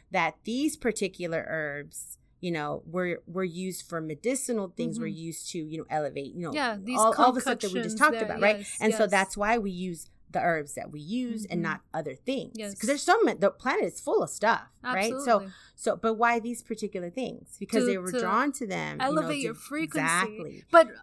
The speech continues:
Speaker 2: uh, to add to that, like, I've told people before, 'cause I went through a period where, where I was vegan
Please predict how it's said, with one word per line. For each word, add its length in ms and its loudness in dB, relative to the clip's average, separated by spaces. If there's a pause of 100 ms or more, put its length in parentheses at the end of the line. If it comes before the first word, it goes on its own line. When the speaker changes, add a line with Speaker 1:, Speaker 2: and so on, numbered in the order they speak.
Speaker 2:
uh, 100 -2
to 260 2
add 260 2
to 160 -6
that, 340 -10
like, 120 -6
I've 140 -6
told 240 -8
people 260 -2
before, 580 -6 (100)
'cause 120 -2
I 80 2
went 180 -2
through 100 0
a 40 0
period 360 -2
where, 240 -6
where 160 -6
I 80 0
was 160 -6
vegan 500 -6